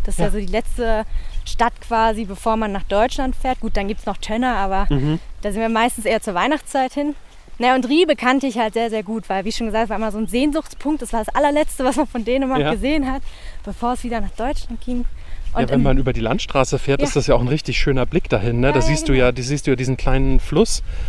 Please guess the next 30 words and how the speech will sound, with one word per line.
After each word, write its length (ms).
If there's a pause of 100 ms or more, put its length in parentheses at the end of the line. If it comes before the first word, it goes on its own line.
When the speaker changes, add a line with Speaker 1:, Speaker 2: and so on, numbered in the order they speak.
(140)
Speaker 2:
Ist 80
das 120
ein 100
Marschfluss? 640 (320)
Speaker 1:
Das 120
ist 140
ein 80
Marschfluss. 420
Du 100
meinst 260
wahrscheinlich 400
Riebe 280
O. 300
Speaker 2:
Genau. 240 (140)
Speaker 1:
Genau, 240
der 180
geht 360 (500)
durch 300
Riebe 300
durch 360 (200)
und 220 (300)
geht 220
durch 120
die 140
Riebe 240
Kammerslusen 960
raus 240
ins 160
Speaker 2:
Mhm. 40
Speaker 1:
Wattenmeer. 460